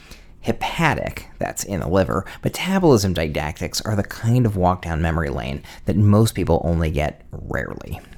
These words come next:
Like when they run into their Midsummer Night's Dream co-star from freshman year at the twentieth high school reunion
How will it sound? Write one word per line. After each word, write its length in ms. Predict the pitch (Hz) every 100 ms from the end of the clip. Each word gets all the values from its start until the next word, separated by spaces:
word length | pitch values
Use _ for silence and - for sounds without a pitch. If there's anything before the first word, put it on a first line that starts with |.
| - -
Like 360 | 85 95 - - - -
when 120 | 113
they 100 | 107
run 260 | 80 98 87
into 180 | -
their 160 | 85 65
Midsummer 500 | 85 98 - 76 76
Night's 300 | 71 73 -
Dream 260 | 80 73 60
co-star 580 | - 110 104 - -
from 200 | - 67
freshman 500 | - - - - 78
year 260 | 69 76 73
at 120 | 65
the 80 | -
twentieth 500 | - - 92 76 -
high 200 | - 95
school 280 | - - 82
reunion 640 | 90 85 127 143 107 98